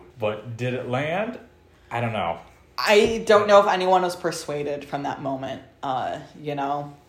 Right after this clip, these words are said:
Speaker 2: Oh, and then one thing, too, so I think somehow they get out of jail. I forgot how they, how they got out of it.
Speaker 1: Yeah, I,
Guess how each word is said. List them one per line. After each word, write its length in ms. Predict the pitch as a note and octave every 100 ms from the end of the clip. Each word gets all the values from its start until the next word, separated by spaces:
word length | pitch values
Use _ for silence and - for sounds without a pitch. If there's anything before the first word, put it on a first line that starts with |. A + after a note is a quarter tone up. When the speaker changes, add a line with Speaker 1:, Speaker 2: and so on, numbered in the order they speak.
| _
Speaker 2:
Oh, 200 | F#3 F#3
and 180 | D#3+ F#3
then 220 | G3 G3+ G3
one 340 | G#3+ C4+ -
thing, 240 | G#3 G3
too, 580 | F#3 - G#3 F3 E3 - - -
so 360 | - F#3+ F3 -
I 100 | F3
think 340 | E3 A#3 A3
somehow 420 | - G#3+ G#3 G3+ G3
they 200 | F#3 E3+
get 320 | E3 - F#3+
out 200 | F3+ F#3
of 200 | F3 E3
jail. 320 | - F3+ F3
I 80 | F3+
forgot 260 | A3+ B3 B3
how 160 | G#3+
they, 140 | G3+ G3
how 120 | F#3
they 100 | F#3
got 180 | E3+ E3
out 180 | D#3 D3+
of 100 | C#3
it. 260 | C#3 C#3 -
Speaker 1:
Yeah, 160 | - -
I, 300 | - C#4 A3